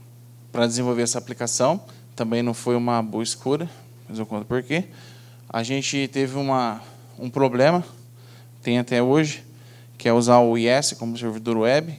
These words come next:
em algumas partes, tá? É, qual é o problema? Funciona lindo, maravilhosamente bem,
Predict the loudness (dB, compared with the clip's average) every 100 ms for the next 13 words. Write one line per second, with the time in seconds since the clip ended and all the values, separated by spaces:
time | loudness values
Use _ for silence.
0 | -10 -8 -6 -6 -8 0 0 0 -4 -12
1 | -16 -20 -14 -8 -8 -10 -20 -20 -20 -20
2 | -20 -20 -10 -6 -4 -6 -8 0 8 10
3 | 10 8 8 8 4 0 6 8 8 6
4 | 4 4 6 8 8 8 8 6 2 2
5 | 2 0 4 6 6 4